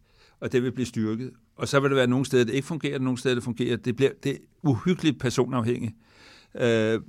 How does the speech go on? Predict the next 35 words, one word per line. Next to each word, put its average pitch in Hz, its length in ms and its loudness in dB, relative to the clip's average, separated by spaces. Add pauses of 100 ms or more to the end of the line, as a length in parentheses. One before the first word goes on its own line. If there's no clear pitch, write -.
(260)
ved, 120 140 2 (360)
hvordan 123 360 2 (220)
kemien 135 400 2
er 113 160 2
mellem 123 300 4
de 110 140 -4
forskellige, 123 640 0 (120)
øh, 107 320 -2 (160)
specielt 123 420 0
sygeplejersker, 117 580 -2 (460)
øh, 127 160 -2
i 110 60 -6
de 107 100 -10
forskellige 113 400 -2
ansættelsesområder. 110 680 -4 (480)
Så, 120 360 4
så 131 160 0
den 160 220 2
udvikling 151 500 4
vil 120 80 2
fortsætte 131 580 2
stille 175 340 4
og 127 120 2
roligt, 120 420 2 (480)
øh, 117 280 2
og, 120 200 -4
og 117 200 -6
det 135 100 0
må 160 100 -2
man 135 100 -2
da 123 60 0
håbe 127 260 4
på, 139 200 0
fordi 123 500 -2 (560)
at, 120 260 -2